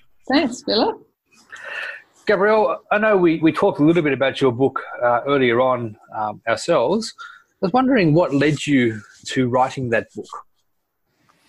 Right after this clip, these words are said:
Speaker 1: Well, you'd have to know the backstory to know what led me to writing the book. And the backstory was I was a, a political journalist in a very city-based environment in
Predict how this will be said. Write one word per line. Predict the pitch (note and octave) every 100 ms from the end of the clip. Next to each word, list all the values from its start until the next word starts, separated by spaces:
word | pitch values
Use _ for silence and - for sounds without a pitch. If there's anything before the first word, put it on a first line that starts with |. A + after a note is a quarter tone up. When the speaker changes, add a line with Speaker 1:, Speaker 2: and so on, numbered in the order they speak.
| - - _ _ -
Speaker 1:
Well, | A3 G#3 G3+ G3
you'd | G#3+ A3+
have | B3 B3
to | A3
know | F#3+ F3 E3
the | D#3
backstory | E3+ E3+ - - D#3+ D3+ C#3+
to | D#3
know | D3+ D3+
what | C#3+ C#3+
led | D3+ D3 D3
me | C#3+ C#3+
to | D3
writing | C#3+ C#3+ D3 D#3
the | C#3+
book. | C#3+ C#3 - D#3+
And | D3+
the | C#3+
backstory | D3 - - - D#3 D3 C#3
was | C#3 C3+ C#3 C3+ - - -
I | D3 C#3+
was | C#3 C#3 C#3 C#3
a, | C3+ C3+ C3 - D#3
a | C#3 -
political | D#3+ D#3+ D3 D3
journalist | C#3+ C#3+ C#3 C#3 C#3 C#3+ -
in | C#3+ C#3
a | C3+
very | C#3 C3+ C3+ C3 -
city-based | D3 - D3 C#3+ C#3+ C#3 C3+ C#3 -
environment | D3 C#3 C#3 C#3 C#3 C3+ C3 -
in | D3+ C#3+ C3+ C3